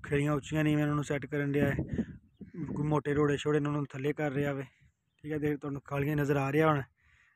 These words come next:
ਰੋੜੇ ਛੋੜੇ ਜਿਹੜੇ ਨੇ ਬਰੀਕ ਜਿਹੜੇ ਨੇ ਥੱਲੇ ਕਰ ਰਿਹਾ,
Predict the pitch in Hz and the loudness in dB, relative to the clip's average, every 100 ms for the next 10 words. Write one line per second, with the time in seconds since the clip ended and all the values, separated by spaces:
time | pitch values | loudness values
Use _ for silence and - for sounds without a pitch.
0 | _ 143 156 147 139 156 147 151 156 143 | _ 0 4 6 4 4 4 4 2 -2
1 | 135 143 135 147 147 147 135 147 160 160 | -2 -2 -2 -2 -2 -2 -2 -2 2 4
2 | 160 | 4